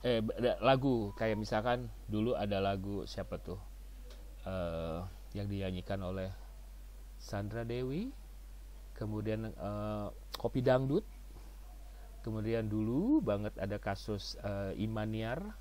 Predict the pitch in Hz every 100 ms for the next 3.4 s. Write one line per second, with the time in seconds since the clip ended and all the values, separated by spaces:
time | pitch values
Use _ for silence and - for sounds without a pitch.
0 | - - 95 95 101 98 104 127 131 -
1 | - - - - - - - 104 98 98
2 | 98 98 98 98 98 98 92 101 92 90
3 | 98 95 95